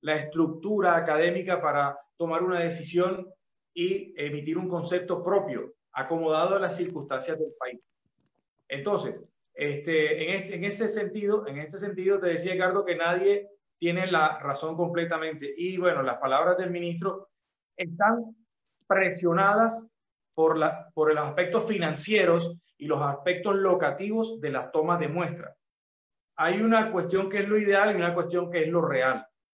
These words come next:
Lo ideal es hacerle un control de P C R al paciente hasta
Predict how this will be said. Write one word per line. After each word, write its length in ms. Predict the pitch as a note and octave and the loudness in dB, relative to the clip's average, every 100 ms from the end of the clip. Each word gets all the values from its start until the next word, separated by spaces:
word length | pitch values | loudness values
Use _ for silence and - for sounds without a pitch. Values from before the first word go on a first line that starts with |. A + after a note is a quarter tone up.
| _ _ _ _ _ _ _ _ D3+ | _ _ _ _ _ _ _ _ 0
Lo 160 | F3 | 2
ideal 400 | F#3 F3 G3 A#3 | 6 6 6 6
es 140 | A#3 G#3 | 4 2
hacerle 460 | - G#3+ G#3+ G#3 | 0 -2 0 2
un 180 | G3 G3+ | 2 0
control 400 | G#3+ F3+ G3 G3+ | -4 -2 0 2
de 120 | G3+ | 0
P 140 | G3 F#3+ | 0 -4
C 200 | G3+ G3 | -2 -2
R 120 | G3 | -2
al 120 | F#3+ | -2
paciente 400 | F3+ F3+ F#3 G3 | -4 -4 -4 -4
hasta 140 | G3 | -6